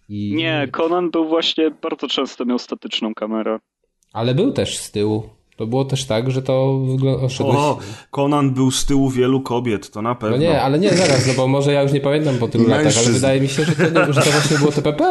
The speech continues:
Speaker 1: a nie
Speaker 3: Crush
Speaker 1: taka
Speaker 3: your enemies.
Speaker 2: E, nie,
Speaker 3: Have
Speaker 2: nie,
Speaker 3: them
Speaker 2: nie.
Speaker 3: driven
Speaker 2: Akurat
Speaker 3: before
Speaker 2: jeżeli
Speaker 3: you
Speaker 2: chodzi
Speaker 3: and
Speaker 2: o
Speaker 3: hear the
Speaker 2: Conana,
Speaker 3: lamentation
Speaker 2: to
Speaker 3: of their
Speaker 2: mylisz.
Speaker 3: women.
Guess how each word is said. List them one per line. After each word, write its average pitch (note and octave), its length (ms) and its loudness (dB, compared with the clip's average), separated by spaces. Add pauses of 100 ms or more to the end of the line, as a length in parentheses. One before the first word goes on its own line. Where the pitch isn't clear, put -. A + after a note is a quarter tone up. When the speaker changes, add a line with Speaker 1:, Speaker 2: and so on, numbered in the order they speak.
Speaker 1:
a C3 80 2
nie B2 100 2
Speaker 3:
Crush D3+ 280 2
Speaker 1:
taka - 140 4
Speaker 3:
your A2+ 100 2
enemies. D3 680 2
Speaker 2:
E, A#2+ 120 -4
nie, D3 260 0
Speaker 3:
Have D3+ 120 2
Speaker 2:
nie, D3+ 80 0
Speaker 3:
them D3+ 100 4
Speaker 2:
nie. C#3 100 4
Speaker 3:
driven D3+ 240 2
Speaker 2:
Akurat D#3+ 160 4 (140)
Speaker 3:
before D3+ 120 4
Speaker 2:
jeżeli D3 260 6
Speaker 3:
you B2+ 60 4
Speaker 2:
chodzi D3+ 420 0
Speaker 3:
and - 100 0
Speaker 2:
o D3 40 2
Speaker 3:
hear C3+ 160 4
the F#3+ 60 4
Speaker 2:
Conana, D#3+ 280 2
Speaker 3:
lamentation - 520 2
Speaker 2:
to C3+ 60 4
Speaker 3:
of C#3 100 6
their C#3+ 200 4
Speaker 2:
mylisz. E3+ 160 4
Speaker 3:
women. D3+ 140 4